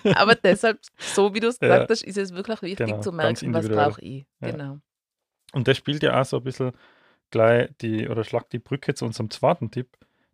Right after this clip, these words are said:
Speaker 2: nämlich das subjektive Wohlbefinden.
Speaker 1: Genau, also das ist ganz was Wichtiges, dass ich merke, was ist subjektiv, also wirklich mein eigenes Wohlbefinden. Genau, da sind wir eh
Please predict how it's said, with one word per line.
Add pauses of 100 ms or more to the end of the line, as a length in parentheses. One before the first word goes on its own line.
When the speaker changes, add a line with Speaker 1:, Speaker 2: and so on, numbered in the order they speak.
Speaker 2:
nämlich
das
subjektive
Wohlbefinden. (340)
Speaker 1:
Genau,
also
das
ist
ganz
was
Wichtiges, (720)
dass
ich (140)
merke,
was
ist
subjektiv,
also
wirklich
mein
eigenes
Wohlbefinden. (180)
Genau,
da
sind
wir
eh